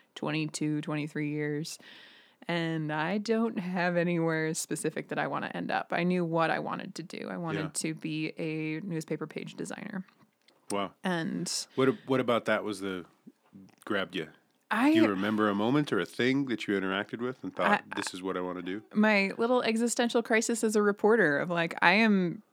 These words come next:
Speaker 1: I know I wanna be a journalist, but this is the way that most people wanna be a journalist, and I don't like it. Like,
Speaker 2: Okay.
Speaker 1: what, what is that? And I had for,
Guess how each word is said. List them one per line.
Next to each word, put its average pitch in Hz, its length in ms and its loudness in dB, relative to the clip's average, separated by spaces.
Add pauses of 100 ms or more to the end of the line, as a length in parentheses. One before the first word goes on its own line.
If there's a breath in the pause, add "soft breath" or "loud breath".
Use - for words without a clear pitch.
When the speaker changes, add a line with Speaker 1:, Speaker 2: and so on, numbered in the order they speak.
(120)
Speaker 1:
I 185 180 6
know 185 260 4
I 285 80 6
wanna 214 200 4
be 190 160 -2
a 165 60 0
journalist, 202 640 2
but 165 260 2
this 180 380 -2
is 247 100 2
the 233 80 0
way 214 120 2
that 185 180 2
most 185 320 0
people 208 200 -4
wanna 196 180 0
be 165 100 0
a 147 40 -2
journalist, 170 760 -2
and 170 120 0
I 180 360 0 (340)
don't 208 280 2 (100)
like 190 340 0
it. - 220 -2
Like, 175 160 -6
Speaker 2:
Okay. 185 80 -4
Speaker 1:
what, 190 280 4
what 202 240 2
is 220 200 2
that? 175 240 2
And 175 120 0
I 180 120 4
had 190 220 0
for, 170 380 0